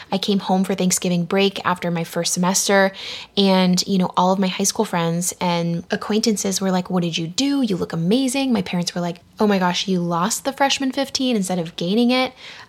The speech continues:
Um, so all of these accolades. So this was a weight fluctuation down,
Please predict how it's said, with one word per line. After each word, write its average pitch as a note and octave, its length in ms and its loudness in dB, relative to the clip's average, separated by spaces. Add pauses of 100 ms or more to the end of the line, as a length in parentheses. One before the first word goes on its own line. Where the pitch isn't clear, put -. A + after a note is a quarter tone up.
Um, F#3 500 4
so - 220 0
all C4 200 2
of C4+ 60 -2
these B3 160 2
accolades. E3+ 640 -4 (560)
So A#3 360 6
this A#3+ 240 4
was D4 120 0
a C4 40 2
weight G#3+ 180 4
fluctuation F#3+ 520 2
down, F3 460 2